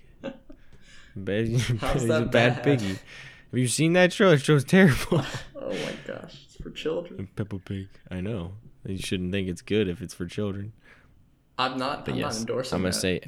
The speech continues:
Speaker 2: I'm endorsing it. I'm gonna say it's Peppa Pig.
Speaker 1: All right.
Speaker 2: You gotta give your rating. Mine's Peppa Pig. <laughs>
Speaker 1: I don't know, some mutated pig monster.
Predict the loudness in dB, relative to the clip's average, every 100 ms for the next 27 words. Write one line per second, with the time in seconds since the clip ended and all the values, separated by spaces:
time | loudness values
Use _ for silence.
0 | -16 -20 -20 -20 -6 -4 -2 -2 -4 -6
1 | -6 -6 -8 -6 -6 -4 -6 -6 -8 -10
2 | -8 -10 -8 -10 -8 -10 -12 -12 -18 -20
3 | _ _ _ _ _ _ _ _ -14 -14
4 | -20 _ _ _ _ _ -20 _ -4 -4
5 | -4 -4 -4 -4 -2 -2 -4 -6 -6 -6
6 | -6 -4 -4 -4 0 0 2 -4 -4 -6
7 | -6 -4 -4 -4 -6 -6 -6 -6 -6 -6
8 | -4 -4 -2 -4 -6 -12 -16 -20 -20 -20
9 | -16 -4 -4 -2 -6 -6 -6 -8 -10 -14